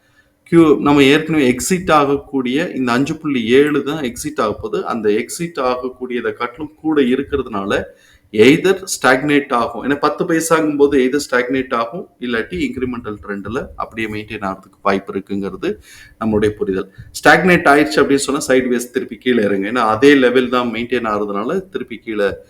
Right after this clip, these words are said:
சைட்வேஸ்க்கு இறங்குறதுக்கும் வாய்ப்புகள் இருக்கு. இதை காட்டிலும் கீழே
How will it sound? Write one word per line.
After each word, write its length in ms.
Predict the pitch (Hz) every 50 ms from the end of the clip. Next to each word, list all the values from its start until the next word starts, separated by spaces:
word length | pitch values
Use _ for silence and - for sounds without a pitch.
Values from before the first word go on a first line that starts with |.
| _ _ _ _ -
சைட்வேஸ்க்கு 560 | - - 113 110 117 110 107 101 - - -
இறங்குறதுக்கும் 720 | - 104 104 107 107 107 104 98 98 98 - - 101 - - _ _ _
வாய்ப்புகள் 440 | - 107 107 104 104 - 110 104 95 -
இருக்கு. 260 | 98 95 - - 160 - - - _ _ _ _ _ _
இதை 220 | - 98 98 98 -
காட்டிலும் 500 | - - 135 165 180 - - 202 185 175
கீழே 360 | - - 170 170 175 170 156